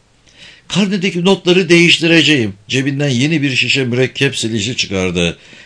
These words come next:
"Kahrolasıca mektubu ne yapacağımı bilmiyorum." Dussander mürekkep siliciye memnun memnun baktı. Zamanında kendisi de bazı raporları değiştirmişti. Ayrıca makbuzlarda da bazı rakam değişiklikleri yapmıştı.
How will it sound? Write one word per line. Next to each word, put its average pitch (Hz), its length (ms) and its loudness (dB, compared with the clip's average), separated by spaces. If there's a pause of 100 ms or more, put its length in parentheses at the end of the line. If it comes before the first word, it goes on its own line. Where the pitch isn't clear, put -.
(100)
"Kahrolasıca 208 760 2
mektubu 196 460 0
ne 202 80 0
yapacağımı 160 680 2
bilmiyorum." 131 580 0 (1800)
Dussander 190 540 2
mürekkep 170 600 2
siliciye 151 520 0
memnun 143 440 -2
memnun 120 560 -2
baktı. 90 500 -2 (260)
Zamanında 170 640 2
kendisi 160 500 0
de 147 160 2
bazı 143 320 2
raporları 131 600 -2
değiştirmişti. 90 960 -2 (300)
Ayrıca 95 460 0
makbuzlarda 104 840 -2
da 95 140 0
bazı 127 340 0
rakam 151 360 0
değişiklikleri 107 760 -2
yapmıştı. 78 760 -4